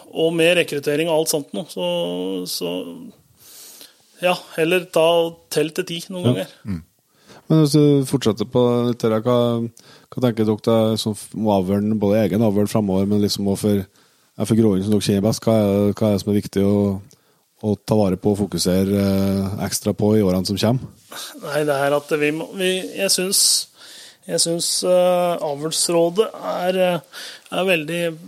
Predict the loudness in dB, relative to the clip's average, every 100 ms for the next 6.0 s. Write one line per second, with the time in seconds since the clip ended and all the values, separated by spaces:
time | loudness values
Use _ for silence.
0 | -20 -20 -20 -20 -12 -6 -2 -2 -2 -2
1 | -2 -4 -4 -4 -4 -2 0 2 2 4
2 | 2 -2 -8 -14 -20 -12 -4 -2 0 -2
3 | -2 -2 -2 -4 -2 2 2 0 -2 0
4 | 0 0 -2 -6 _ _ -20 -20 -20 _
5 | _ _ -6 -4 -4 -4 -4 -2 -2